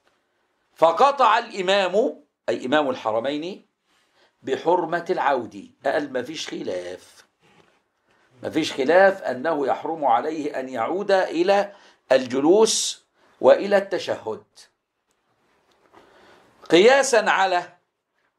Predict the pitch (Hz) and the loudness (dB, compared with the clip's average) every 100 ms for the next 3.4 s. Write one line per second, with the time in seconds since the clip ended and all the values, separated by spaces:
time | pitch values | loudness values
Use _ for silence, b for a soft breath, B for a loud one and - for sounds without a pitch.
0 | _ _ - 180 208 214 202 190 180 180 | _ _ -4 -2 -2 -2 0 0 0 0
1 | 156 - _ _ _ _ _ _ - 175 | -2 -8 _ _ _ _ _ _ 2 4
2 | 175 180 196 180 170 175 202 185 180 147 | 6 6 4 2 4 4 4 4 4 4
3 | 190 185 147 | 0 0 -4